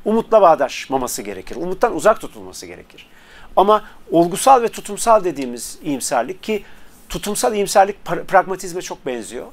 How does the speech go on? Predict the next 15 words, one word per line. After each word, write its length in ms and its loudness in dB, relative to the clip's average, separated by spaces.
Ee, 200 -10
pekala 540 4
umutla 400 -4
bağdaşabilir. 760 0
Dahası 560 2
bağdaşması 720 2
gerekir. 420 -6
Yani 240 -4
umudu 680 -4
iyimserlikten 920 0
dediğim 300 -6
gibi, 220 -8
e, 320 -4
tamamen, 560 2
e, 340 -6